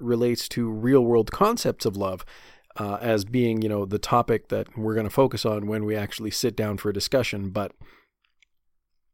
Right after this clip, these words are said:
for right now, one thought,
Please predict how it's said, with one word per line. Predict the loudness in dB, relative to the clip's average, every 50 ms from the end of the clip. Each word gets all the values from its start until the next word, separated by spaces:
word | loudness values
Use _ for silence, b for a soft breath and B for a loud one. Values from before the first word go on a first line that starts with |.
| _ -20 b b b b b
for | -2 4
right | 6 6 6 6
now, | 6 4 4 4 4 2 0 b b b b b b b b b b b b b b
one | -16 0 6 6 6 6 6
thought, | 4 0 0 0 0 -2 -4